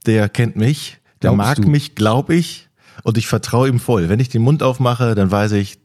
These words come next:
Speaker 1: da ist der richtige Mann am richtigen Platz. Außerdem bin ich eigentlich nicht wegen des Zahnarztes hier, das war nur vorgeschoben, eigentlich bin ich wegen dir hier. Und was ich dir mitteilen wollte,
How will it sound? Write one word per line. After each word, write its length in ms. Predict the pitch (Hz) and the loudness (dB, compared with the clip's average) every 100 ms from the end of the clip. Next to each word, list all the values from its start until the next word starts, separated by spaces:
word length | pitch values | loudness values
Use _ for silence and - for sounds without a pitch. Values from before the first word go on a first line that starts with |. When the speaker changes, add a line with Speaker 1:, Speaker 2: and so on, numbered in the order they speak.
| _ | _
Speaker 1:
da 200 | - 85 | -6 -4
ist 200 | 87 - | -2 -2
der 80 | 82 | -2
richtige 320 | 104 - 95 | -2 -2 0
Mann 220 | 87 92 | 2 2
am 100 | 87 | 0
richtigen 400 | 80 82 - 82 | -2 -4 -2 -4
Platz. 260 | - 78 - - | -2 -4 -6 -4
Außerdem 760 | 139 202 107 78 78 82 120 - - - _ - | -2 0 -2 -2 -2 -2 -2 -6 -20 -20 _ -4
bin 100 | 117 | -2
ich 140 | 117 | -2
eigentlich 200 | 107 104 | -2 0
nicht 160 | 110 101 | 0 0
wegen 120 | 90 | -2
des 140 | 76 | -2
Zahnarztes 400 | - 107 127 123 | -2 0 0 0
hier, 100 | 131 | -2
das 160 | 101 - | -2 0
war 60 | 87 | -2
nur 100 | 82 | 0
vorgeschoben, 420 | 104 117 - 92 | 0 0 0 0
eigentlich 140 | 95 | 0
bin 120 | - 95 | 0 0
ich 100 | 90 | 0
wegen 180 | 92 | 0
dir 140 | 85 123 | 2 2
hier. 220 | 135 127 - - - - | 2 -2 -6 -20 -10 -2
Und 260 | 139 185 | 0 0
was 120 | 113 | -2
ich 60 | 107 | -2
dir 100 | 107 | -2
mitteilen 320 | 101 123 113 | 0 0 0
wollte, 240 | 107 107 | 2 0